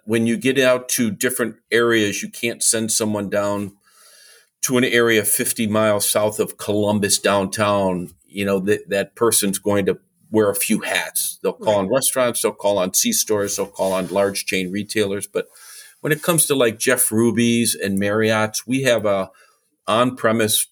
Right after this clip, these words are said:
Speaker 1: trained sales pro calling on them.
Speaker 2: Right. Okay. Yeah, that's good. I have to say, just reminiscing about back in the day,
Speaker 1: Mm-hmm.
Speaker 2: it was fun to have a mix in your, in your,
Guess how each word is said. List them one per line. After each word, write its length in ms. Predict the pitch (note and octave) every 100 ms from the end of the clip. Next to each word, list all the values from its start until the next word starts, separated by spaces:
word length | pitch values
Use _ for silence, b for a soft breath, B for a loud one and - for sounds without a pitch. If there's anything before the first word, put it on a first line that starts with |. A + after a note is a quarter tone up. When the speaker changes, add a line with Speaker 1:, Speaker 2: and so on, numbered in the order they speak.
| -
Speaker 1:
trained 680 | - B2 A2 G2 F#2 F#2 F#2 _ _ _
sales 400 | - A2 A2 G2+
pro 240 | - G2+ F#2
calling 440 | - G#2+ G#2 G2
on 200 | F#2+ F#2
them. 240 | F2 F2+ - _ _ _ _ _ -
Speaker 2:
Right. 260 | F3+ D#3+ - _
Okay. 440 | C4+ C#4 F#3+ F3 G#3
Yeah, 180 | F#3+ E3+
that's 260 | F3 G3+ -
good. 240 | G3 D3 B B B
I 60 |
have 220 | B3+ D#4 D#4
to 80 |
say, 440 | A#3+ A#3+ F#3+ F#3 - D#3 F#3
just 300 | G3+ A3 - - - -
reminiscing 640 | G3 F#3 F3 F3+ G3+ F3
about 500 | D#3+ D#3 D3 D#3 C3+
back 220 | E3 D#3
in 80 | D3+
the 100 | D3
day, 400 | D3+ C#3+ D#3 D#3 A#2+
Speaker 1:
Mm-hmm. 200 | C3 F#3
Speaker 2:
it 100 | G#3
was 200 | G#3 -
fun 300 | - C#4+ D4
to 60 | G3+
have 240 | F#3+ E3
a 80 | D#3
mix 560 | E3+ F#3+ A3 - - - G3+
in 160 | F#3
your, 320 | F3+ E3+ - -
in 160 | G3 F#3+
your, 400 | F3 E3+ D#3+